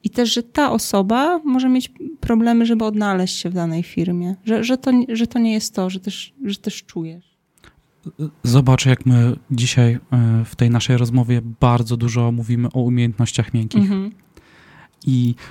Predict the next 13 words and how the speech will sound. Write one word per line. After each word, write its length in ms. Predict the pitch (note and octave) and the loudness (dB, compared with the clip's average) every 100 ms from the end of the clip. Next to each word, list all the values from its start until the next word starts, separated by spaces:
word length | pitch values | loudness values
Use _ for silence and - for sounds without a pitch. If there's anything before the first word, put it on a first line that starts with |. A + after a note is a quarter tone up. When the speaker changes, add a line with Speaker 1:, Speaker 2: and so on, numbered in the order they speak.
| - - - - | -20 -20 -8 -2
Speaker 1:
Rozmowie 360 | G3+ G3+ - | 0 2 2
Speaker 2:
to, 60 | - | 2
Speaker 1:
technicznej. 580 | B3+ - G#3+ - F#3 A3 | 0 2 2 2 0 2
Speaker 2:
to, 80 | - | 4
to 60 | |
jest 140 | D3+ - | 2 4
chyba 140 | D3+ | 2
kolejny 420 | - D3 D#3 C#3 C3 | 6 6 6 6 4
Speaker 1:
<laughs> 60 | |
Speaker 2:
mit, 120 | D#3 - | 2 2
który 240 | D3 C3 | -2 -2
trzeba 300 | - C3 C3+ | -4 -4 -4
obalić. 720 | C3+ A#2 C#3 B2+ B2 E3+ - | -4 0 0 2 0 -4 -8